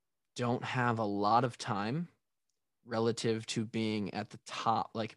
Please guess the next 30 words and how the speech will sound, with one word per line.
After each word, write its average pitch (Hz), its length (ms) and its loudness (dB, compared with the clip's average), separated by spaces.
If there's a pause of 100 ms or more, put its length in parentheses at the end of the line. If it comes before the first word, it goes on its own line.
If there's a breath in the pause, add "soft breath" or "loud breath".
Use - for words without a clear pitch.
(100)
being 117 240 2
at 110 120 -2 (380)
my 110 300 -4
peak - 280 -4
potential 123 680 -2
as 110 160 -8
far 113 240 2
as 104 340 -4 (520 soft breath)
what 117 180 0
I 110 120 2
could 110 180 -4
potentially 107 440 -2
do 104 220 0
in 101 120 0
CrossFit, 107 560 -2
the 113 80 -8
competitive 101 480 -4
scene 95 280 -6
at - 80 -6
least." 92 340 -8 (1120)
Uh, 90 320 -4
and 95 420 -4
m-, 104 120 -6 (340)
a 107 40 -4
lot 104 220 2
of 101 60 -4
that 98 120 -2
is 104 180 -8 (320)
based 104 280 -4
on, 95 260 -4